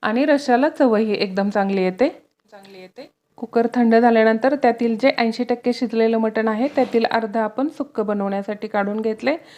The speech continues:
आणि राहिलेलं मग पातेल्यात शिजवले. आपलं मटण व्यवस्थित शिजलं आहे. आता आपण मसाला बनवून घेऊया. त्यासाठी इथे एक वाटी खोबरं घेतलंय.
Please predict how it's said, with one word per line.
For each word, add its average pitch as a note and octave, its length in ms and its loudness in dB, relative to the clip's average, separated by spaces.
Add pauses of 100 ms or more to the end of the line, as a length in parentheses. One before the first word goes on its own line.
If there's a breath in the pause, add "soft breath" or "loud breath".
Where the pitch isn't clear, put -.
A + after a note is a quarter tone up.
(220 loud breath)
आणि A3 240 0
राहिलेलं A3 420 0
मग B3 180 2
पातेल्यात F#3+ 480 0
शिजवले. F#3+ 480 -6 (1120)
आपलं A3 300 -2
मटण A3+ 360 2
व्यवस्थित B3 420 2
शिजलं A#3+ 340 0
आहे. B3 340 2
आता A3 240 0
आपण G#3+ 200 0
मसाला A#3+ 400 2
बनवून G#3 340 -2
घेऊया. A#3+ 300 0 (440 loud breath)
त्यासाठी A#3 380 2 (120)
इथे A#3+ 220 -2
एक A#3+ 340 -2
वाटी A3+ 240 2
खोबरं A#3+ 380 0
घेतलंय. C4 400 0